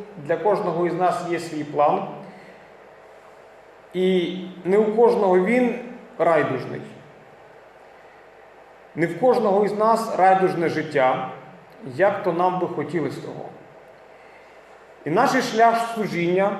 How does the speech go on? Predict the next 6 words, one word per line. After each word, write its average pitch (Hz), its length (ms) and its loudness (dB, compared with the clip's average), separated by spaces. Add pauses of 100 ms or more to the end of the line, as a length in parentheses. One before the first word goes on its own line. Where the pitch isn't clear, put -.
якщо 156 280 2
ми 185 100 4
обираємо 175 500 6
справді 151 420 2 (100)
служити 143 340 -6
Богові, 190 600 -2